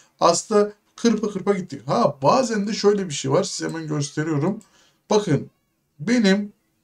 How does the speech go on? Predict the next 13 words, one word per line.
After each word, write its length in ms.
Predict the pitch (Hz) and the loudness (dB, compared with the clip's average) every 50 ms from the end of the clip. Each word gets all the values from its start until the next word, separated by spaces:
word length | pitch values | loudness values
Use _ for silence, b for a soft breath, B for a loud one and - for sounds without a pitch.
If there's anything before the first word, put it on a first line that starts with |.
| _ _ _ _ _ _ _ _ 147 - - 160 | _ _ _ _ _ _ _ _ -18 -8 -4 0
e, 260 | 143 135 139 131 127 | 2 2 2 2 2
şöyle 340 | 131 - 196 220 233 214 185 | 0 2 2 2 2 2 0
göstereyim. 580 | 147 139 139 - - 131 123 135 160 190 - - _ _ _ | 0 0 -2 -2 -4 -2 -2 -2 -2 -4 -6 -10 _ _ _
Şurada 260 | - 240 240 202 165 | -6 -4 -4 -2 -4
satışlarımı 640 | 143 - 190 185 - - - - 165 156 156 180 185 | -2 -2 -2 -2 -2 -6 -8 -4 -2 -2 -2 0 0
gördünüz. 500 | 165 147 139 123 127 120 117 117 - - 175 | 0 0 0 -2 -4 -6 -6 -8 -10 -12 -14
İki 220 | 151 143 - 190 | -14 -10 -8 -8
yüz 140 | 175 143 139 | -6 -4 -4
elli 220 | 131 127 131 131 | -4 -4 -4 -6
milyon 400 | 113 104 107 120 147 165 156 139 | -8 -8 -6 -4 -4 -2 -2 -2
ligdeki 460 | 143 143 143 - 156 147 147 160 147 | -2 -4 -4 -6 -10 -10 -8 -8 -4
değerimi 360 | 135 135 135 135 135 135 120 117 | -2 0 0 0 0 -2 -4 -6
gördünüz. 520 | 117 113 113 117 131 156 208 202 - - | -6 -8 -8 -8 -6 -6 -6 -6 -8 -14